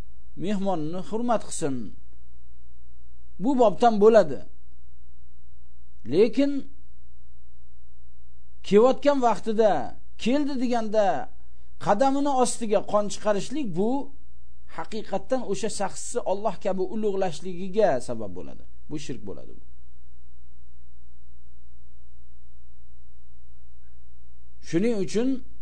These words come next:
mana shu shakldagi bo'lgan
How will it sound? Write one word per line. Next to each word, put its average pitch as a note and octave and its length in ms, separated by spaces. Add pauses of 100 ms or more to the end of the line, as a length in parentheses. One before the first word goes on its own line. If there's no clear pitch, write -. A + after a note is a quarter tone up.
(1300)
mana F3 280
shu G#3 160
shakldagi A3 580
bo'lgan G3 380